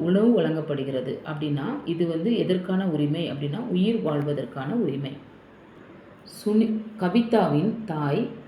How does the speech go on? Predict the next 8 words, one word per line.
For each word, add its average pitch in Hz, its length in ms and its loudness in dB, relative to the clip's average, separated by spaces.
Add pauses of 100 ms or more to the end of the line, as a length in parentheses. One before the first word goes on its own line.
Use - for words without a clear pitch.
கெட்ட 185 360 0
தொடுதல்கள், 185 600 4
தொடுதல்களிலிருந்து 180 720 4
பாதுகாத்து 165 680 -2
கொள்வது 160 400 -2
எவ்வாறு 175 440 0
என்று 151 280 2
அவர்களுக்கு 156 420 0